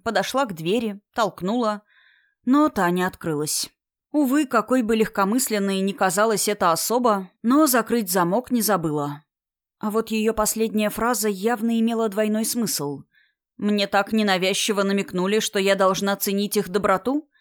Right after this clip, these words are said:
А если начну создавать проблемы, то меня снова вернут в состояние полутрупа?»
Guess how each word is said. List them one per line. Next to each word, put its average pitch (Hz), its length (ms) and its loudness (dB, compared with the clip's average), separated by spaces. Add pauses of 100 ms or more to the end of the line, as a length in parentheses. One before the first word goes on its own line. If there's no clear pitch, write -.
(360)
А 247 100 0
если 254 340 0
начну 226 380 0
создавать 202 540 2
проблемы, 196 560 0 (100)
то 247 100 2
меня 226 340 4
снова 202 420 2
вернут 208 400 0
в - 60 -8
состояние 214 680 2
полутрупа?» 214 760 -2